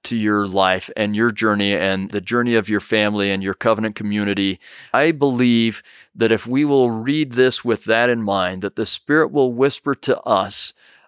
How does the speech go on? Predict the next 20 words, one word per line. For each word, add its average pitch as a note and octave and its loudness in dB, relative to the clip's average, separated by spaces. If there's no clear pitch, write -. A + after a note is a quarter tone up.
about A2 2
things B2+ -4
we C3 -2
need D3 0
to C3 -6
learn C3 2
from G2 -2
this, F2+ -2
will A2+ 4
just D3 2
make B2 2
us A2 2
more A2 2
successful A#2 -2
in A2 -4
the G#2+ -2
journey G2 -4
and F#2+ -4
help A2+ 0
us G#2+ 0